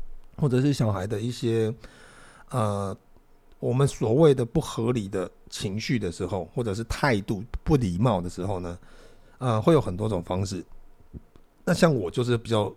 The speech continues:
我那一阵子就比较传统的方式，就是比他大声，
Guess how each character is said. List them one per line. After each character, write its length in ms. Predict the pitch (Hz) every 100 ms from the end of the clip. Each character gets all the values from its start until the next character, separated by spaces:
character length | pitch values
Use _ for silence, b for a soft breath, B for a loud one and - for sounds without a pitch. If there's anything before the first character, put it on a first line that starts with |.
| -
我 120 | 113
那 120 | 139
一 40 |
阵 180 | 131 131
子 60 | 104
就 100 | 110
比 120 | -
较 140 | 110 101
传 300 | - 85 90
统 160 | 90
的 60 | 82
方 260 | - 85
式， 180 | 85 80 - - - - - _ - -
就 120 | 135
是 260 | 143 120 - _ _ - -
比 100 | 98
他 160 | 117
大 180 | 135 107
声， 200 | - 82